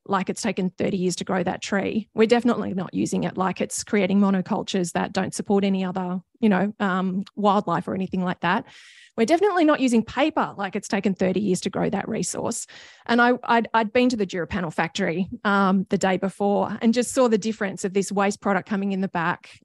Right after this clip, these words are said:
and being turned into these, these boards. And so I was really curious because I think the agroforestry that, um, I wanted you to just take a moment to explain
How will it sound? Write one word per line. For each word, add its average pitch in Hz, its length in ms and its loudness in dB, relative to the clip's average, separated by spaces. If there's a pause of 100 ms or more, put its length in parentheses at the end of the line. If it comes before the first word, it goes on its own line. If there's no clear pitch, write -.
and 214 100 2
being 202 200 2
turned 196 280 -4
into 190 160 -2
these, 185 240 -2 (120)
these 196 240 -2
boards. 185 580 -4 (640)
And 220 160 2
so 254 520 6
I 240 80 0
was 240 180 0
really 294 300 0
curious 220 480 0
because 220 260 -4
I 233 80 2
think 294 160 0
the 330 80 -2
agroforestry 208 840 -2
that, 180 340 0
um, 185 320 -4
I - 40 -2
wanted 233 280 4
you 277 60 -2
to 247 140 2 (280)
just 202 200 -2
take 208 200 -4
a 202 40 0
moment 185 360 0
to - 80 -4
explain 190 800 0